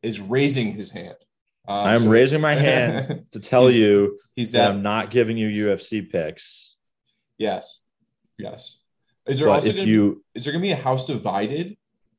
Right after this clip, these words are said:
Speaker 1: You're going to Arizona in-laws, going with Houston?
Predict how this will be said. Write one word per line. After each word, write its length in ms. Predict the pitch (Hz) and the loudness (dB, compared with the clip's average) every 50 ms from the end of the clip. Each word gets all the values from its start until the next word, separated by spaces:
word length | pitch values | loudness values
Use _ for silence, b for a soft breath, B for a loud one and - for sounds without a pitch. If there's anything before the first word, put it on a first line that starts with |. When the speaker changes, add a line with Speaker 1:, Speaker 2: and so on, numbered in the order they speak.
| _ _ _ _ _ | _ _ _ _ _
Speaker 1:
You're 120 | - 117 | -8 -4
going 220 | 139 143 139 127 117 | -2 -2 0 -2 -4
to 140 | 107 - - | -4 -6 -4
Arizona 480 | 110 120 131 139 135 135 131 131 127 | -2 0 0 0 0 -2 -2 -2 -2
in-laws, 920 | 98 104 113 117 120 120 127 131 135 143 156 170 170 165 - - - - _ _ _ _ _ _ _ _ _ _ _ _ _ _ _ _ | -4 -4 -6 -4 -4 -4 -4 -4 -6 -8 -8 -10 -12 -12 -14 -16 -16 -20 _ _ _ _ _ _ _ _ _ _ _ _ _ _ _ _
going 280 | 117 113 123 131 143 139 | -6 -4 -4 -4 -4 -6
with 140 | - - - | -6 -8 -8
Houston? 640 | - - 113 117 127 - - 165 165 180 190 - - | -6 -6 -6 -6 -6 -8 -12 -12 -12 -12 -12 -16 -18